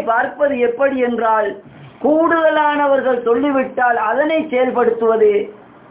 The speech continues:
ஆனால் இஸ்லாத்திலே அல்லாஹ் சொல்-, என்ன சொல்லுகின்றான் என்றால் அனைத்தையும் அறிந்த அல்லாஹ் சட்டங்களை தந்திருக்கின்றான். அல்லாஹ் தனது தூதருக்கு வழி மூலம் வழிகாட்டி இருக்கின்றான்.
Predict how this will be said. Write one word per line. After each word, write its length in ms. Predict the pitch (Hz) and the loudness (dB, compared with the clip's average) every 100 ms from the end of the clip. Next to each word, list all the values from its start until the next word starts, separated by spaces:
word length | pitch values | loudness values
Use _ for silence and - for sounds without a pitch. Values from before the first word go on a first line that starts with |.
| - - - - - - 220 | -20 -20 -20 -20 -20 -6 -2
ஆனால் 360 | 247 247 226 | 0 0 -2
இஸ்லாத்திலே 760 | 214 247 277 294 294 285 277 269 214 | -4 -2 0 -2 -4 -2 2 2 0
அல்லாஹ் 460 | 220 269 269 254 | -2 0 0 0
சொல்-, 220 | 226 233 233 | -2 -2 0
என்ன 120 | 240 | 0
சொல்லுகின்றான் 560 | 226 220 214 214 196 196 | 2 2 2 0 -2 -4
என்றால் 400 | 196 214 285 302 - - _ - - - - - - - - | -4 -2 0 -4 -10 -20 _ -20 -20 -20 -20 -20 -20 -20 -8
அனைத்தையும் 760 | 220 254 294 294 302 302 311 294 247 | -2 0 -2 -2 0 2 2 2 0
அறிந்த 440 | 247 277 294 294 254 | -2 -2 -2 0 0
அல்லாஹ் 520 | 226 269 285 294 269 | -2 -4 0 0 -2
சட்டங்களை 600 | 220 214 285 294 277 269 240 | -6 -6 -4 0 2 0 0
தந்திருக்கின்றான். 920 | 214 233 247 240 240 247 262 285 320 - - - - - - - - - - - - - - - - - - - - - - - | -2 -2 -2 -2 -2 -2 0 0 -2 -6 -18 -20 -20 -20 -20 -20 -20 -20 -20 -20 -20 -20 -20 -20 -20 -20 -20 -20 -20 -20 -12 -4
அல்லாஹ் 540 | 240 302 311 320 311 | -2 0 0 0 0
தனது 320 | 254 262 294 285 | -2 -2 -2 -4
தூதருக்கு 640 | - 302 320 302 311 - 294 | -4 -2 0 0 0 -2 -2
வழி 260 | 240 254 302 | 0 0 0
மூலம் 400 | 302 302 294 254 | 0 2 2 0
வழிகாட்டி 560 | 220 269 311 311 - 262 | -2 -2 0 0 -2 -6
இருக்கின்றான். 640 | 240 233 233 220 240 302 | -6 -4 -2 0 0 -2